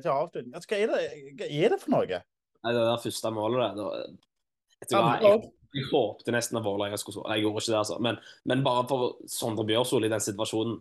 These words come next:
Speaker 2: det er jo så forbanna krise. Meia nå, Meia ned.
Speaker 1: Ja.
Speaker 2: Ikke når han holder på å herse med deg. Og han fortsetter jo etterpå også å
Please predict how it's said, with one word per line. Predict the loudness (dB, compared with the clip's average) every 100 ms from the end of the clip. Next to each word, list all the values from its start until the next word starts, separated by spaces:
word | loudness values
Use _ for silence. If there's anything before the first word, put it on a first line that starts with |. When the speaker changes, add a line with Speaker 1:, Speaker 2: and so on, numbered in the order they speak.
| _ _ _ _ _
Speaker 2:
det | -2
er | 2 2
jo | 2
så | 0 -2 -2
forbanna | -4 -4 -6 -4 -4
krise. | -2 -2 -2 2
Meia | 2 4 2 2 0
nå, | 0 -2 -6 _ _ _ _ -4
Meia | -2 2 2
ned. | 2 0 2 0 0 -8 _
Speaker 1:
Ja. | -12
Speaker 2:
Ikke | -6 -4
når | -2
han |
holder | -2 -2
på | -2
å | -4
herse | -6 -6 -4 -2
med | 0
deg. | -2 -4 _
Og | -4 -4
han | -4
fortsetter | -10 -6 -6 2 2
jo |
etterpå | 2 -2 2 2
også | 4 4
å | 4